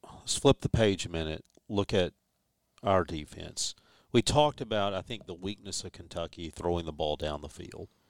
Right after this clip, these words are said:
They don't do that well. Uh, but here's what I thought. We, a lot of times we get talking about what a balanced offense means. Is it yards per game? Is it, people make up numbers, but I thought this jumped out at me. On running plays,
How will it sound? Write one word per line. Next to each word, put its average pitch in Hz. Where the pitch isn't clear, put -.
They 95
don't 92
do 85
that 76
well. 69
Uh, 107
but 117
here's -
what 110
I 104
thought. 98
We, 123
a 117
lot 120
of 117
times 95
we 90
get 87
talking 87
about 78
what 87
a 80
balanced 76
offense -
means. -
Is -
it 87
yards 82
per 90
game? 82
Is 80
it, 78
people 143
make 98
up 82
numbers, 82
but 160
I 175
thought 135
this -
jumped 101
out 80
at -
me. -
On 131
running 139
plays, -